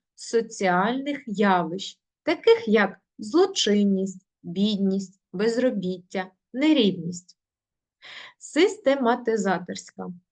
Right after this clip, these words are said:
Соціологія об'єднує знання про суспільство, отримані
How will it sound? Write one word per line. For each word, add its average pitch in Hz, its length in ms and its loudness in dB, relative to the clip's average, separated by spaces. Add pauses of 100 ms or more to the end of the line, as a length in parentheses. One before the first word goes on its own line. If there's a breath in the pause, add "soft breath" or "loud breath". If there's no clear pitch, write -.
(280 loud breath)
Соціологія 233 1000 0
об'єднує 208 760 0
знання 196 600 0
про 311 160 -4
суспільство, 214 1080 -6 (280)
отримані 226 960 2